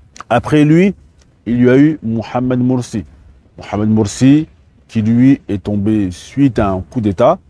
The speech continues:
Et depuis que Mohamed Morsi est tombé suite à un coup d'État, désormais, il y a, euh, Abdel Fattah al-Sisi.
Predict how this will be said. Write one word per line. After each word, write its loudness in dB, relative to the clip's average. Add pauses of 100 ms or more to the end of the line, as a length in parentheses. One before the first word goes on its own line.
(720)
Et 0
depuis 0
que -6
Mohamed 0
Morsi -2
est -4
tombé 0
suite -4
à 2
un 0
coup -4
d'État, 0 (840)
désormais, 2 (120)
il -4
y 0
a, 2
euh, -4
Abdel -4
Fattah -2
al-Sisi. -8